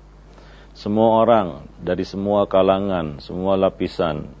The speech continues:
semua strata sosial, dari yang terpelajar sampai yang awam, dari yang tua sampai yang muda, pria maupun wanita,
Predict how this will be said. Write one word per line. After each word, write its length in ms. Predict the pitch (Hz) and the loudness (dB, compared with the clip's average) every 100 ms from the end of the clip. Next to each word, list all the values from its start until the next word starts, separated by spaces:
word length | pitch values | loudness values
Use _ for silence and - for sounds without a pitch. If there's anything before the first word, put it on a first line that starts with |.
| - | -20
semua 480 | - 82 92 98 95 82 | -14 -8 -2 0 -2 -4
strata 340 | - 85 85 82 | -10 -10 -8 -6
sosial, 640 | 90 - 98 98 80 - - - - - - | -8 -4 2 4 4 0 -12 -20 -20 -20 -6
dari 400 | 85 87 92 95 | -2 0 2 0
yang 80 | 92 | 0
terpelajar 880 | 92 90 90 90 82 98 90 78 - | -4 -6 -2 -2 2 2 4 2 -4
sampai 480 | 82 85 82 90 | -6 -6 -2 -2
yang 80 | 90 | -2
awam, 640 | 85 90 92 95 85 78 - - - - - | -2 0 4 4 2 -6 -14 -20 -20 -20 -14
dari 320 | - 87 95 95 | -4 0 2 2
yang 160 | 92 | 0
tua 320 | 95 95 92 | 0 2 2
sampai 400 | 85 90 85 90 | 0 -4 -2 0
yang 80 | 90 | 0
muda, 640 | 90 90 87 95 85 69 - - - - - - - - - - - - - - | -4 -6 0 2 2 -2 -12 -20 -20 -20 -20 -20 -20 -20 -20 -20 -20 -20 -20 -12
pria 400 | - 90 95 101 | -4 0 4 4
maupun 400 | 90 85 85 92 | 4 0 -4 -2
wanita, 800 | 90 90 95 92 95 90 71 - | 0 0 -2 -2 2 2 0 -8